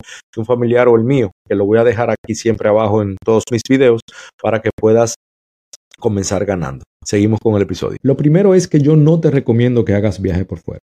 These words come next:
Que yo no lo he hecho, sí, yo he hecho viaje por fuera. Que yo digo que son malos los viajes. No, los viajes no son malos, pero hay que saber cuándo hacerlo, cómo hacerlo y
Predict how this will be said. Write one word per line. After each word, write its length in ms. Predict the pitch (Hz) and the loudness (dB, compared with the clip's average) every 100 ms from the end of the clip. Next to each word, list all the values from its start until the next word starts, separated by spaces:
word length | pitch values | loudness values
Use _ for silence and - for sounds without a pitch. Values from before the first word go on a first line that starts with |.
| _ | _
Que 140 | - 120 | -2 0
yo 180 | 139 185 | 0 0
no 120 | 208 | -2
lo 100 | 220 | 0
he 160 | 226 214 | 0 0
hecho, 220 | - 85 | -2 -6
sí, 220 | - 104 | -2 -2
yo 160 | 82 110 | 0 0
he 80 | |
hecho 200 | 117 113 | 0 0
viaje 240 | 98 95 92 | -2 0 -2
por 160 | 92 | -6
fuera. 340 | 82 82 76 71 | -6 -6 -6 -8
Que 240 | - 107 | -4 0
yo 1200 | 110 110 135 151 160 175 180 180 185 180 180 180 | 0 2 4 4 4 2 2 2 4 4 4 4
digo 300 | 170 185 196 | 4 2 2
que 100 | 190 | 2
son 280 | 175 190 196 | 0 0 0
malos 440 | 214 254 143 131 175 | 2 2 2 2 0
los 140 | 156 | 0
viajes. 320 | 220 226 147 | 2 0 0
No, 240 | 220 220 104 | -4 -6 -2
los 140 | 127 | -2
viajes 200 | 190 165 | 0 0
no 120 | 127 | 0
son 220 | 120 110 98 | 0 0 0
malos, 240 | - 110 - | -4 -10 -4
pero 100 | 127 | -2
hay 80 | 160 | 0
que 120 | 180 | 0
saber 280 | 127 123 120 | 2 0 0
cuándo 320 | - 208 226 220 | -2 -2 2 0
hacerlo, 480 | 165 208 220 220 240 _ _ | 0 -2 -2 -6 -8 _ _
cómo 300 | - 214 233 | -2 -2 -2
hacerlo 560 | 170 196 214 240 262 262 _ | -6 -6 -4 -2 -4 -6 _
y 340 | - 233 262 | 4 6 6